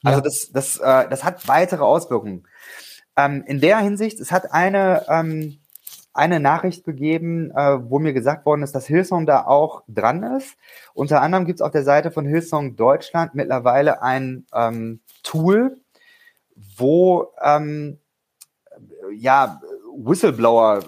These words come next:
Speaker 1: äh, im Prinzip, ähm, bekannt geben können, dass es problematische Fälle gegeben hat.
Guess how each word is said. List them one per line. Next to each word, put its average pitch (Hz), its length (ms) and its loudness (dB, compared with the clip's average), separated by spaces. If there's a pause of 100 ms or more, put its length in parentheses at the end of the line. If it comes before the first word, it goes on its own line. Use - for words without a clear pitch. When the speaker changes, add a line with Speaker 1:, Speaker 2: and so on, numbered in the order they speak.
Speaker 1:
äh, 113 200 0
im 117 120 -12
Prinzip, 110 560 -12 (580)
ähm, 117 400 -6 (280)
bekannt 190 500 -4
geben 135 260 0
können, 165 540 -2 (600)
dass 151 220 2
es - 460 -6
problematische 139 640 0
Fälle 127 260 0
gegeben 101 420 -4
hat. 67 280 -18